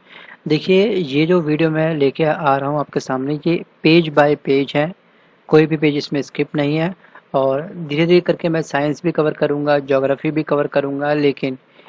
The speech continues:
एक सीरीज के साथ ही मैं ख़त्म करूँगा। जैसे-जैसे ये बुक चलती रहेगी आगे, वैसे-वैसे वीडियो आपके बनते रहेंगे। आपका साइंस का टॉपिक होगा या फिर ज्योग्राफी का टॉपिक होगा, वो उसके बुक, उस बु-, इस बुक के according ही आपको मिलेगा। तो इसी के साथ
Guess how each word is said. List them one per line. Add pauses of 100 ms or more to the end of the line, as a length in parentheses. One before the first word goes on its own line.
(180)
एक
सीरीज
के
साथ
ही
मैं
ख़त्म
करूँगा।
जैसे-जैसे
ये
बुक
चलती
रहेगी
आगे, (400)
वैसे-वैसे
वीडियो
आपके
बनते
रहेंगे।
आपका
साइंस
का
टॉपिक
होगा
या
फिर
ज्योग्राफी
का
टॉपिक
होगा, (420)
वो
उसके
बुक, (140)
उस
बु-,
इस
बुक
के
according
ही
आपको
मिलेगा। (560)
तो
इसी
के
साथ